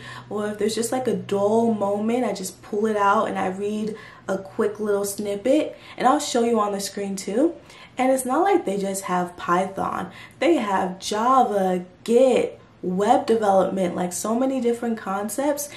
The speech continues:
and you do these quick workouts every day, so you can, like, enforce what you're learning, or you can actually just go back and review. Like, that's how I use it,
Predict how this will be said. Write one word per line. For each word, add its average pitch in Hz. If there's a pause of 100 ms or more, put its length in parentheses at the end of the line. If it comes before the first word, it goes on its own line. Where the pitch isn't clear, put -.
(140)
and 220
you 233
do 226
these 220
quick 233
workouts 196
every 208
day, 208 (200)
so -
you 214
can, 226
like, 208
enforce 220
what 214
you're 240
learning, 220 (180)
or 202
you 226
can 226
actually 220
just 208
go 196
back 185
and 190
review. 180
Like, 180
that's 190
how 196
I 180
use 180
it, -